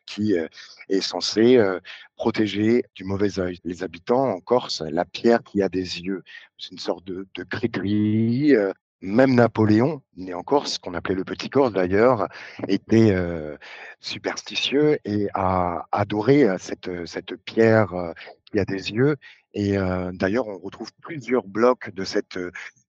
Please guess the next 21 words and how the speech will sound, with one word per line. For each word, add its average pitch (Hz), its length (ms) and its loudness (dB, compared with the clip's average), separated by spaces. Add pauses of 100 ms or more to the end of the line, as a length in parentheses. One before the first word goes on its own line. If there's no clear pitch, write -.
corsite, - 520 -8
comme 107 160 -6
on 104 40 -2
l'appelle, 113 320 2
cette 98 180 -4
diorite 98 440 -4 (120)
orbiculaire, 107 880 2 (400)
dans 120 140 0
ces 107 160 -4
palais, 90 400 0
hein. 82 160 -8 (360)
Et 87 340 -4
beaucoup 90 480 -4
d'habitants 104 400 2
aujourd'hui 107 360 0
en 104 100 2
conservent 113 380 -2
toujours 113 360 -4
précieusement 110 680 2 (400)
un 101 100 0
bloc 113 380 2